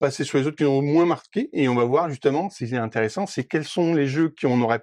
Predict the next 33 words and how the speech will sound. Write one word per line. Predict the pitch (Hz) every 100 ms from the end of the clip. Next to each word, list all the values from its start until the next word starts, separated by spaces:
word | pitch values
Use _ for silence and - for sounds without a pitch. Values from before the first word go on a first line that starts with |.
| -
pas | 233
du | 190 175
tout | 190
pensé | 180 160 - 160 156
qui | 135
vont | 123
arriver | 127 143
dans | 127
cette | 127
sélection, | 127 117 - 190 226 - -
qui | - 135
peuvent | 165 180
être | 175 175
nombreux, | 170 202
parce | 208 -
que, | - -
en | - 151 160
effet, | 160 175 160
nous, | 165
à |
Ludovox, | 151 151 160 -
on | 139
reçoit | - 143 _ _
pas | - 143 _
tous | - 202
les | 156
jeux | 143
enfants, | 135 170
il |
y | 147
a | 120
des | 120
éditeurs | 120 - 151